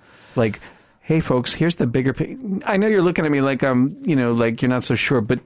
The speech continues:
the truth is, is you are sure. You know that what you said was true.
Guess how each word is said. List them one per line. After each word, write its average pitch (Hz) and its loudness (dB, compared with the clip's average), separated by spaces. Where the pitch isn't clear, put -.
the 170 -2
truth - 0
is, 156 2
is 151 2
you 147 2
are 160 0
sure. 85 -2
You 147 0
know 151 2
that 196 2
what 160 0
you 151 0
said 131 0
was 120 -2
true. - -4